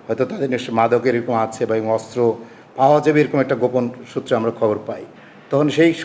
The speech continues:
খবর পেয়ে আমাদের চৌকস ডিবি টিম, আমাদের ইন্সপেক্টর, আহ, সগিরের নেতৃত্বে একটি ডিবি টিম আমাদের ওই জায়গায় ঘিরে ফেলে। পরবর্তীতে আমরা আরও অতিরিক্ত, আহ, সদস্য,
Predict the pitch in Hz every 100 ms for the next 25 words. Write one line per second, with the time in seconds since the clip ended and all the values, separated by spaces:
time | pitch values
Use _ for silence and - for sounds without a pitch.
0 | - 135 151 190 180 143 135 135 131 -
1 | - - 139 127 113 123 123 135 147 123
2 | 127 117 - 123 120 120 120 117 110 110
3 | - 120 117 120 117 117 117 120 113 123
4 | 107 110 110 113 131 120 104 104 104 101
5 | - - - - 113 110 113 110 113 123
6 | 127 123 127 170 - 135 123 120 131 131
7 | 120 127 123 131 120 127 123 139 127 -
8 | - - - 113 104 104 107 104 107 -
9 | 117 120 - 131 120